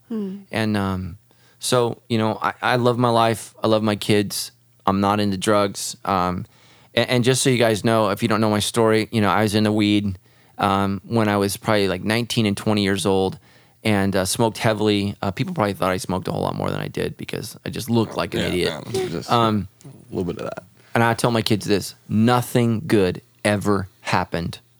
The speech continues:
Speaker 2: around drugs
Speaker 3: Mm.
Speaker 2: and, and, and, and drunks.
Speaker 1: Mm-hmm.
Speaker 2: Nothing good. Matter of fact, horrible. Th-, I had a friend, uh, Scott, die at a party. And people don't re-, he died of alcohol poisoning.
Speaker 3: Mm.
Speaker 1: Mm-hmm.
Speaker 2: Eighteen years old, died.
Speaker 3: Yeah.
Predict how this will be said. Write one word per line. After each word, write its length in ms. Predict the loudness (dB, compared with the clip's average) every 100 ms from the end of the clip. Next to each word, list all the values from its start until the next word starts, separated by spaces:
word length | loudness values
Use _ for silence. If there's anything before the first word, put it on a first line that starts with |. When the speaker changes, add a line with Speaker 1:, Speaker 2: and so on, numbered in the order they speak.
| _
Speaker 2:
around 320 | 0 2 2 0
drugs 380 | -2 -2 -8 -16 -10
Speaker 3:
Mm. 100 | -8
Speaker 2:
and, 80 | -4 -4
and, 200 | -4 -4
and, 140 | -4
and 140 | -2 0
drunks. 400 | -2 -4 -10 -10
Speaker 1:
Mm-hmm. 240 | -10 -10 -12 -16 _
Speaker 2:
Nothing 760 | 2 4 2 0 0 2 0 -4 -8 0
good. 220 | 2 2
Matter 220 | 2 2 2
of 80 |
fact, 360 | 2 0 0 -8 _ _ _ _ _
horrible. 460 | 0 4 6 4 0
Th-, 80 | 2
I 60 | 0
had 80 |
a 40 | 2
friend, 360 | 2 2 2 -4 _ _ 0
uh, 200 | 0 0
Scott, 560 | -4 0 0 0 -2
die 440 | 2 2 2 -2 -8 _ _
at 100 | -2
a 20 | 0
party. 400 | 2 2 0 -10 _ _
And 80 | 0
people 180 | 4 4
don't 80 | 2
re-, 100 | 2
he 60 |
died 160 | 2 2
of 60 | 2
alcohol 300 | 2 2 0
poisoning. 420 | -2 -2 -6 -8 -6
Speaker 3:
Mm. 180 | -4 -4 -6 -10
Speaker 1:
Mm-hmm. 200 | -10 -10 -12 _ _ _ _ _ 2
Speaker 2:
Eighteen 280 | 4 4
years 140 | 4 2
old, 200 | 0 2
died. 380 | 2 2 -2 -12 -14
Speaker 3:
Yeah. 220 | -12 -12